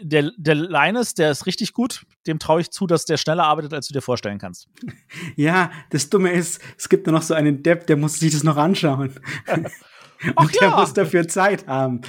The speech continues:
Speaker 1: Ja, das stimmt. Jetzt, wo du es so sagst, fällt's mir auch ein.
Speaker 2: <laughs> Es
Speaker 1: Das bin
Speaker 2: ist
Speaker 1: aber nicht
Speaker 2: leider
Speaker 1: ich.
Speaker 2: nicht damit getan, wenn der fertig ist. Leider Gottes.
Speaker 1: Ja,
Speaker 2: Aber
Speaker 1: aber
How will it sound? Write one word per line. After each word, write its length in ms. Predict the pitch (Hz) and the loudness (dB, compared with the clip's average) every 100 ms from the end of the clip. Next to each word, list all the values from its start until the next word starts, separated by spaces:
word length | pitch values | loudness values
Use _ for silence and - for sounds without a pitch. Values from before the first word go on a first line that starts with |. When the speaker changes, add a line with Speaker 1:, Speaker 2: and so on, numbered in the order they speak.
| 170 139 - | -6 -6 0
Speaker 1:
Ja, 540 | 196 381 381 370 349 277 | 2 4 2 4 2 0
das 120 | 208 | -6
stimmt. 340 | - 349 262 165 | -4 -2 0 0
Jetzt, 180 | 175 | 0
wo 40 | 196 | 0
du 40 | 180 | 0
es 80 | |
so 80 | 165 | 0
sagst, 320 | 151 180 - | 0 0 2
fällt's 200 | 220 202 | -2 0
mir 100 | 185 | 2
auch 200 | 180 202 | 2 2
ein. 240 | 165 139 143 | 4 4 4
Speaker 2:
<laughs> 260 | 247 - 208 202 - 214 180 220 - - | 2 2 2 4 4 2 0 2 0 0
Es 200 | 156 - | -6 -2
Speaker 1:
Das 200 | 277 - | 0 0
bin 120 | 320 | 2
Speaker 2:
ist 60 | 294 233 | 2 4
Speaker 1:
aber 60 | |
nicht 220 | 160 196 | 4 4
Speaker 2:
leider 60 | 208 196 | 4 2
Speaker 1:
ich. 400 | 226 202 - 151 | -4 -10 -2 0
Speaker 2:
nicht 500 | 196 233 320 - 233 | 2 4 2 0 -2
damit 320 | - 233 - | 0 -2 0
getan, 460 | 190 - 196 220 | -2 2 0 0
wenn 100 | 185 | -2
der 120 | 165 165 | -2 0
fertig 280 | 165 139 | 0 0
ist. 200 | 135 131 - 233 262 - - | -4 -4 -6 -4 0 0 0
Leider 540 | 139 151 185 208 202 | 2 4 2 2 0
Gottes. 540 | 196 180 151 135 - - - - 147 | 0 -2 -2 -4 -6 -20 -20 -12 -2
Speaker 1:
Ja, 180 | 147 151 | 2 4
Speaker 2:
Aber 260 | 190 208 | 6 6
Speaker 1:
aber 260 | 151 294 | 6 4